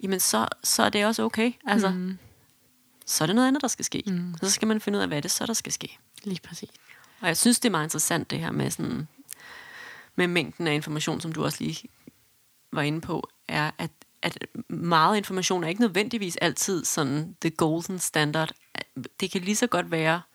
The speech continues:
Speaker 1: bare sådan rigtig information.
Speaker 2: Mm.
Speaker 1: Og det her, i hvert fald under fødsler, altså jeg er helt klar på, at, øh, øh, er man, ja,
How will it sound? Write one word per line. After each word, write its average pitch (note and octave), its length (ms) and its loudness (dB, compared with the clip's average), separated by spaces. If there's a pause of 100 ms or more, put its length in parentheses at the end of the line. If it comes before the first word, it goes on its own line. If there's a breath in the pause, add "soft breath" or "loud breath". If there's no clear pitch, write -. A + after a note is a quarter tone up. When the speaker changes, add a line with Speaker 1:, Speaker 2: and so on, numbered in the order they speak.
(540 soft breath)
Speaker 1:
bare E3+ 200 0
sådan - 280 -2
rigtig A3+ 340 2
information. E3 760 0 (280 loud breath)
Speaker 2:
Mm. A#3+ 60 0
Speaker 1:
Og G3+ 100 2
det F#3 80 4
her, F#3 100 2
i D#3 80 0
hvert G3 160 6
fald F3+ 140 -6
under D3+ 200 -2
fødsler, - 500 -2
altså E3 200 -4
jeg D#3 260 0 (100)
er E3 40 2
helt F3+ 260 -2
klar - 180 -4
på, F3+ 220 -2
at, D#3+ 200 -4
øh, D#3 160 -2 (520 loud breath)
øh, E3 180 -4
er E3 80 0
man, D3+ 280 0 (1040)
ja, C#3+ 160 2